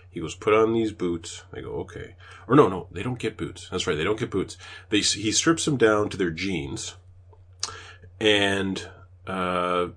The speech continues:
instructs them to walk five kilometers through the snow to a cabin.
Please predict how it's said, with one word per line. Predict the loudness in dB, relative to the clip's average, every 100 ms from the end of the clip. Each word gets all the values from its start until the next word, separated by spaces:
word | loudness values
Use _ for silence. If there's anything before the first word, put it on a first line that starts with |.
| -14 -6
instructs | -2 2 2 2
them | 2 0
to | -2 -2
walk | 6 8 8 6 -2
five | 2 4 4 2
kilometers | 2 2 2 -2 -4
through | -6 -8
the | -6
snow | -2 0 0
to | -2
a |
cabin. | -4 -2 -2 -4